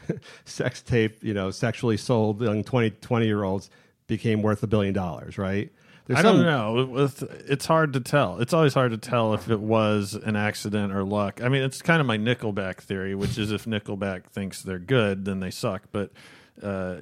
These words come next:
Speaker 2: if they know they suck, then they're actually pretty good.
Speaker 1: Well, I think if you look at po-, like, Katy Perry, let's say, so she hooks up with, she's just an, a, a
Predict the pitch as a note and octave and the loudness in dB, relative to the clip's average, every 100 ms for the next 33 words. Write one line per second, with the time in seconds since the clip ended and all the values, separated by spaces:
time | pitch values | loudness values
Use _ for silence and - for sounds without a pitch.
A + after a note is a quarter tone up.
0 | - G#2 - F#2+ G#2 G2+ F#2 - F#2+ - | -8 -8 -4 -4 0 0 -2 -4 -6 -4
1 | G2 G2 F2+ - F2 - F2+ F#2 A2+ - | -4 -4 -4 -8 -10 -8 -10 -4 -4 -4
2 | - - B3+ G3 E3 D3+ D#3+ F3+ A3+ - | -8 2 6 8 6 4 2 4 4 2
3 | D3+ F3 F#3 F3+ C3 D3+ C3+ B2+ D3 C#3 | 0 2 2 0 -2 0 0 0 2 2
4 | C3 B2 G#2+ F#2+ E2+ - F2+ - B2 - | 0 0 0 -2 -4 -6 -8 -4 -4 2
5 | C3+ C#3 - B2 G#2+ G#2+ - - A#2+ B2 | 6 6 6 2 2 -2 -2 -2 -2 -2
6 | A2 G#2+ - G#2+ - G#2+ | -2 -4 -4 -8 -8 -10